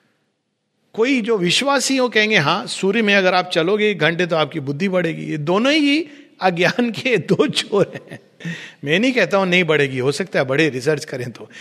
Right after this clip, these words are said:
लेकिन यहां जिस सूर्य का संकेत है वो physical सूर्य नहीं है, physical सूर्य उसका symbol है।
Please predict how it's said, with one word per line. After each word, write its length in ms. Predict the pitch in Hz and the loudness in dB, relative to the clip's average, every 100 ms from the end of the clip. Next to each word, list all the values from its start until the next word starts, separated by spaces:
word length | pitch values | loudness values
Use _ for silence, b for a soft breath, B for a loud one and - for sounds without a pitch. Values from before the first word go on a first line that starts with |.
| B B B | B B B
लेकिन 280 | 180 226 247 | -2 2 2
यहां 240 | 220 233 | 4 2
जिस 300 | 226 214 - | 2 0 0
सूर्य 260 | - 285 254 | 0 0 2
का 160 | 214 | 2
संकेत 520 | 175 180 156 151 139 | 2 0 -2 -2 0
है 80 | 160 | 0
वो 260 | 190 175 240 | 0 0 -2
physical 680 | - - 147 143 180 254 254 | -4 -8 -4 -2 0 0 0
सूर्य 380 | - 190 208 208 | 0 -2 0 0
नहीं 200 | 247 247 | 0 -2
है, 220 | 113 - - - _ b b b b | -2 -8 -20 -20 _ b b b b
physical 540 | - 175 196 262 311 | 0 0 2 2 2
सूर्य 480 | 302 - - 381 403 | 2 0 2 4 4
उसका 420 | 392 294 - 269 | 4 2 2 2
symbol 500 | 262 - 196 175 156 | 2 2 0 2 2
है। 180 | 113 95 | 0 -8